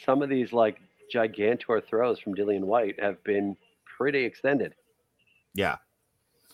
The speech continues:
Speaker 2: So I'm wondering, because Tyson Fury has such a, uh, such a high fight I Q, I'm wondering if, if, if what he's doing is so that he can get a full measure of Dillian Whyte's,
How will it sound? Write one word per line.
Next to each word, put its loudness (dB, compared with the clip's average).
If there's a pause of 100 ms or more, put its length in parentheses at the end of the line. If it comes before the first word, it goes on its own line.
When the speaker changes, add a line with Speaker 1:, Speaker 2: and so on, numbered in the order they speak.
(120)
Speaker 2:
So 8
I'm 6
wondering, 6
because 2
Tyson 0
Fury 2
has -2
such -4
a, 2
uh, -6 (120)
such -6
a -4
high 2
fight 2
I 2
Q, -4 (340)
I'm 2
wondering 4
if, -4 (1300)
if, 2
if 0
what 6
he's 0
doing 4
is -2
so 2
that 2
he -4
can -4
get 2
a 0
full 0
measure 2
of -2
Dillian 0
Whyte's, -2